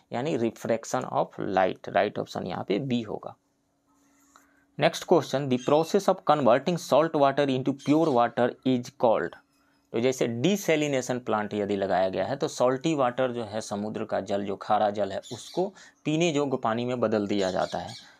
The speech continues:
तो इस प्रोसेस को कहा जाता है रिवर्स ऑस्मोसिस, आरओ। हर एक घरों में लगा रहता है, आज के डेट में लगा रहता है अधिकांश घरों में। तो आरओ यानी रिवर्स ऑस्मोसिस कहा जाता है। राइट ऑप्शन यहाँ पे डी होगा। खारे पानी को शुद्ध पानी में परिवर्तित करने की प्रक्रिया को कहते हैं,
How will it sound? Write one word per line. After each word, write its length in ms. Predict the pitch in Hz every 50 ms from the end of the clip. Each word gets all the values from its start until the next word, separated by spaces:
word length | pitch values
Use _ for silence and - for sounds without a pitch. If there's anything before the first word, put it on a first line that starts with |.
| _ _ _
तो 160 | - 139 - - 165
इस 160 | 196 196 -
प्रोसेस 440 | - - 151 139 139 135 - 147 143
को 120 | - 131 131
कहा 260 | - 110 101 107 107
जाता 300 | 107 107 107 - 110 113
है 180 | 113 143 156 135
रिवर्स 420 | 127 117 110 123 139 151 - - - -
ऑस्मोसिस, 560 | 113 113 - - 101 101 101 - 117 113 - - -
आरओ। 320 | 123 131 131 120 104 107 - - _
हर 100 | 113 113
एक 120 | 131 135 123
घरों 200 | 127 120 127 135
में 120 | 131 131
लगा 220 | 135 135 131 131 131
रहता 260 | 131 123 123 123 127
है, 120 | 123 123
आज 180 | 120 117 120 -
के 120 | - 113
डेट 240 | 110 110 113 110 -
में 160 | 110 123 135 - _ _ _ _ _ _ _ _ _ _ - _ _ _ _ _
लगा 220 | 117 110 113 117
रहता 300 | 113 113 107 104 - 113
है 180 | 107 110 143 170 - _ _ _ _ _
अधिकांश 380 | 113 110 113 113 120 117 110 110
घरों 260 | 110 110 107 110 113
में। 140 | 117 131 151 - _ - _ _ _ -
तो 60 | - - -
आरओ 260 | 135 139 143 147 160 170
यानी 260 | 156 139 143 156 147
रिवर्स 440 | 117 117 117 113 131 151 151 143 -
ऑस्मोसिस 600 | - - 123 120 - - 120 120 117 - 123 110
कहा 220 | - - 98 95 92
जाता 280 | 95 90 90 - 95 101
है। 120 | 127 147
राइट 260 | 123 101 107 110 -
ऑप्शन 260 | 95 - - 95 95 95
यहाँ 180 | 92 95 104
पे 140 | - - -
डी 260 | 147 131 120 127 131 117
होगा। 340 | 104 95 92 92 92 - - _ _ _ _ _ _ _ _ _ _ _ _ _ _ _ _ _ _ _ _ - _ _ _ _ _
खारे 280 | - - 123 127 147 175
पानी 260 | 170 - 139 143 156
को 120 | 151 - 143
शुद्ध 260 | - - 143 139 139
पानी 240 | - 131 120 123 131
में 140 | 139 143 139
परिवर्तित 440 | 123 120 117 123 120 - 143 135
करने 260 | 135 - 120 120 123 120
की 100 | 131 123
प्रक्रिया 460 | - 113 117 - - 117 117 123 120
को 120 | - 120 104
कहते 340 | - 107 101 104 - -
हैं, 180 | 95 92 95 95